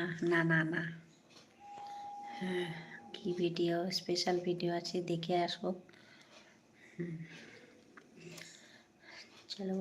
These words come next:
সবাই জয়েন করো ঝটপট করে, লাইক, কমেন্ট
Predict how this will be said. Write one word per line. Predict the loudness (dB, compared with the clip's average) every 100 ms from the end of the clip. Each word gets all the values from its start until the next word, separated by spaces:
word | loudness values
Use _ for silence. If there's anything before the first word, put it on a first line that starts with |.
| 2 2
সবাই | 2 2 0
জয়েন | 2 0 0
করো | 0 2
ঝটপট | 4 4 4 2 0 0
করে, | 0 2 2 2 2 2 -2 -8 -18 -18 -16 -14 -14 -10 0
লাইক, | 4 4 2 2
কমেন্ট | 4 4 2